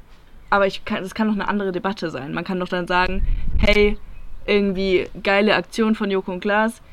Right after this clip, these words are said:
ihr habt was richtig Wichtiges angesprochen, Leute, beschäftigt euch damit." Und dann in einer anderen, in einem anderen, sagen wir so, viel davon geht ja auf Twitter, ähm, rund, dann in einem anderen Tweet irgendwie sagen,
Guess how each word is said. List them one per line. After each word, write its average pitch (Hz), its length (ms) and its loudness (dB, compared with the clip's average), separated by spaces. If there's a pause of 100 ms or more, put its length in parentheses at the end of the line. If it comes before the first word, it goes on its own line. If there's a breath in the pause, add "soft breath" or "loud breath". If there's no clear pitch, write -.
(120 soft breath)
ihr 196 140 0
habt 185 120 2
was 185 200 0
richtig - 240 -2
Wichtiges - 320 2
angesprochen, 196 720 4 (440 loud breath)
Leute, 185 500 4 (420)
beschäftigt 185 520 -2
euch 131 220 -2
damit." 131 420 -8 (1000 loud breath)
Und 196 500 0 (1400)
dann 226 440 6
in 196 160 2
einer - 80 6
anderen, 196 500 4 (160)
in 185 140 -2
einem 180 160 -2
anderen, 185 480 2
sagen 175 180 0
wir 175 220 0 (100)
so, - 280 -6 (160)
viel 196 200 0
davon 170 260 -2
geht 165 120 -10
ja 170 80 0
auf 170 80 -4
Twitter, 165 460 -4
ähm, 170 400 -6 (120)
rund, 175 440 -4 (360 loud breath)
dann 180 160 -2
in 180 140 -4
einem 170 80 -2
anderen 180 340 0
Tweet 185 380 -8
irgendwie 185 260 -2
sagen, 180 360 -4